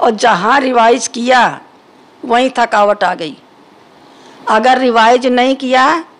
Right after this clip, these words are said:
तो थकावट नहीं आएगी। तो ये भी मैंने practical में देखा कि थकावट कब आती है, वो संकल्पों में आती है,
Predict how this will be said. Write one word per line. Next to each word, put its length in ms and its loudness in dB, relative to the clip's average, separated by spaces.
तो 60 -8
थकावट 640 -2
नहीं 260 -6
आएगी। 420 -8
तो 60 2
ये 180 4
भी 140 0
मैंने 300 2
practical 680 0
में 180 -2
देखा 500 -4
कि 80 -2
थकावट 760 0
कब 180 2
आती 360 0
है, 200 2
वो 120 -2
संकल्पों 800 -2
में 120 -2
आती 340 -6
है, 180 -14